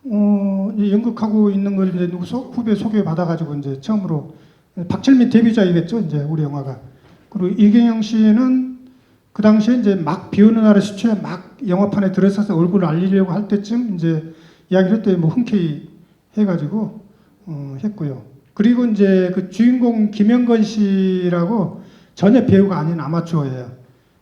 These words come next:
그 당시 경희대 체육과 학생이었는데 왜 했냐면은 그 실물, 제가 이제 박관현 씨 얼굴은 못 봤지만 사진을 보니까 너무 닮았더라고요.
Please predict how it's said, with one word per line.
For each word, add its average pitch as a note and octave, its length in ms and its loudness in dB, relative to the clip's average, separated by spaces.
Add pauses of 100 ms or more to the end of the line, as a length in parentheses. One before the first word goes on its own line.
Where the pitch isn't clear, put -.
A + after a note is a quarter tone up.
(200)
그 - 60 -8
당시 G#3+ 640 0 (340)
경희대 F#3+ 340 -2
체육과 A#3+ 300 -2
학생이었는데 E3 640 0
왜 A#3 320 6
했냐면은 F#3+ 680 0 (920)
그 F3+ 580 -4
실물, D4+ 440 0
제가 A3 260 4
이제 F#3+ 220 2
박관현 A3+ 380 -2
씨 G#3+ 120 -2
얼굴은 F#3+ 340 2
못 F3 140 -2
봤지만 F#3 760 -2 (280)
사진을 B3 560 2
보니까 F3 460 -4
너무 A#3 240 0
닮았더라고요. D3 760 -4